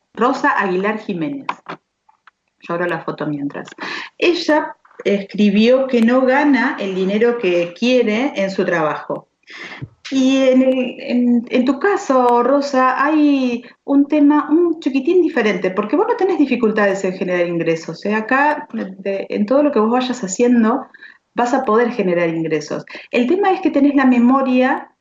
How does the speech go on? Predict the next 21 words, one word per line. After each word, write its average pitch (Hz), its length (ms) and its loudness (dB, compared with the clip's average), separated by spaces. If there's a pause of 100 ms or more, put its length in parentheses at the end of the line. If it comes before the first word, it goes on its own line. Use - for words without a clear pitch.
(160)
de 208 360 -2
que 196 500 -2 (500)
el 240 260 0
dinero 262 380 2
en 320 80 4
tu 277 100 0
sistema 277 540 2
ha 254 180 -4
sido 262 600 0 (400)
mal 240 400 0
gastado. - 640 -6 (880)
Ese 262 280 0
es 220 60 2
lo 226 80 0
que - 60 -10
está 202 120 -4
informando 196 520 -2
tu 180 120 -2
rostro, 156 460 -6 (320)
que 208 160 0
hay 226 220 0